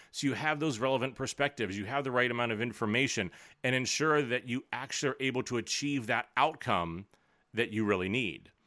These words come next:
Now, look, I think the danger here is, and we all, I'm sure you all already thought of it, right? The danger here is that you're gonna add people who may not need to be there because of things like their title, right? We're all thinking about executives and those sort of things who,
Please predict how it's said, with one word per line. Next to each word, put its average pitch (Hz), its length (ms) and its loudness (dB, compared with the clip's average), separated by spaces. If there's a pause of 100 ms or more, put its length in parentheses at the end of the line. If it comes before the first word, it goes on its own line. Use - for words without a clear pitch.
(360)
Now, 131 240 2
look, 117 240 2
I 120 100 2
think 143 220 4
the 135 60 2
danger 170 440 2
here 143 160 6
is, 101 240 4
and 117 140 0
we 110 100 2
all, 113 540 0 (120)
I'm 98 120 -8
sure - 180 -4
you 110 120 2
all 95 280 -2
already 113 300 -2
thought 92 280 0
of 87 120 -2
it, 90 200 -6 (360)
right? 110 240 4
The 117 80 2
danger 165 420 4
here 113 400 6
is 117 220 0
that 123 100 2
you're 120 160 0
gonna 120 220 2
add 120 260 2
people 131 320 2
who 110 140 0
may 113 260 2
not 117 200 2
need 110 180 0
to 101 100 -6
be 98 220 0
there 135 420 -2 (560)
because 135 500 4
of 123 220 4
things 123 400 2
like 107 240 2
their 104 160 6
title, - 560 -6
right? 101 240 -2
We're 107 100 2
all 117 140 6
thinking 127 300 -2
about 120 180 2
executives 107 720 0
and 98 100 -2
those 101 200 0
sort 117 160 0
of 110 80 0
things 160 360 2
who, 120 300 6